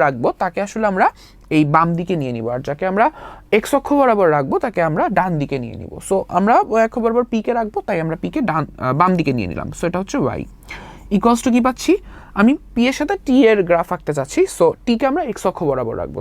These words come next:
So, যাকে এক্স অক্ষ বরাবর রাখবো তাকে হচ্ছে ডান দিকে নিচ্ছি। So, টি হচ্ছে এক্স এর জায়গায় ছিল। So, এক্স into কি একটা কনস্ট্যান্ট। So, যে কোনো কনস্ট্যান্টকে আমরা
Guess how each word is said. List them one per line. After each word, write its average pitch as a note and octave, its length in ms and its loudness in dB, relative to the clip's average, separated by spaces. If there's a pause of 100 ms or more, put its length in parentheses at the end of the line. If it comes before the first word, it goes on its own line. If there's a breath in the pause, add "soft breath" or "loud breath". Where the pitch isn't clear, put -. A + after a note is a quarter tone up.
So, E3 80 4
যাকে F3+ 280 0
এক্স - 180 -6
অক্ষ A3+ 200 -6
বরাবর A3 320 2
রাখবো G3 240 0
তাকে F#3+ 160 -8
হচ্ছে F3+ 200 -8
ডান F3+ 200 -2
দিকে G3+ 200 -4
নিচ্ছি। - 280 -10 (600 loud breath)
So, A3+ 60 4 (540)
টি A3 180 4
হচ্ছে G3 260 -2
এক্স - 300 -2
এর D3 60 0
জায়গায় B2 340 -4
ছিল। - 120 -12 (140)
So, - 60 -10 (160)
এক্স - 260 -12 (120)
into G3+ 240 4
কি E4 120 0
একটা F3+ 140 -2
কনস্ট্যান্ট। B2+ 500 -6 (600 loud breath)
So, E3+ 180 6 (260)
যে A#3 120 6
কোনো C#4+ 140 4
কনস্ট্যান্টকে B3+ 520 0
আমরা A3+ 200 4